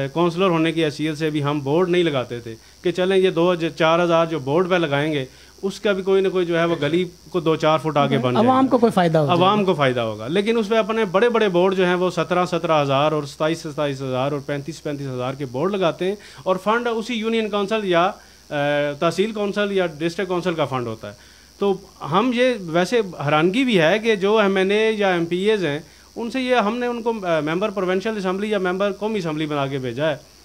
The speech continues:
Speaker 1: और वो आगे फंड जो है वो काउंसलर का लगा के तख्तियाँ लगा रहे हैं। तो ये बड़ी अजीब ही है और इसलिए ये नहीं चाहेंगे कि जितने एमपीएज या एमएनएज हैं कि ये अदारे बहाल हों।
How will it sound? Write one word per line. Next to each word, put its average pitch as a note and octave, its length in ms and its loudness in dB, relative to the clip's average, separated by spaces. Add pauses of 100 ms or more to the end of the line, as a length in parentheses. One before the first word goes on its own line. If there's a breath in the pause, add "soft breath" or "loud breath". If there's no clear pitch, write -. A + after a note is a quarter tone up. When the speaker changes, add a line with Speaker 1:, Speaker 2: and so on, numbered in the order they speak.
(200 soft breath)
Speaker 1:
और F#3 180 2
वो A3 180 4
आगे A3 260 2
फंड A3 300 0
जो G#3+ 120 -2
है G3 100 2
वो G3+ 80 -2
काउंसलर F#3 400 -2
का F#3+ 120 0
लगा D3+ 220 2
के D3 120 -2
तख्तियाँ B2+ 380 -6
लगा B2 240 -8
रहे A#2 120 -10
हैं। G#2+ 80 -14 (520 soft breath)
तो D#3+ 60 -4
ये G3 180 0
बड़ी G#3 220 0
अजीब G3 300 0
ही A3+ 60 -4
है G#3+ 80 4
और A3+ 140 2
इसलिए A3+ 280 -2
ये G#3 260 0
नहीं G#3+ 240 4
चाहेंगे F3+ 380 2 (380 loud breath)
कि E3 100 -2
जितने F3 340 2
एमपीएज D#3+ 520 0
या D3 140 2
एमएनएज C#3 480 -2
हैं B2+ 340 -6 (160)
कि F3 100 -2
ये E3 160 2
अदारे D#3 340 2
बहाल C#3+ 260 4
हों। A#2 140 -2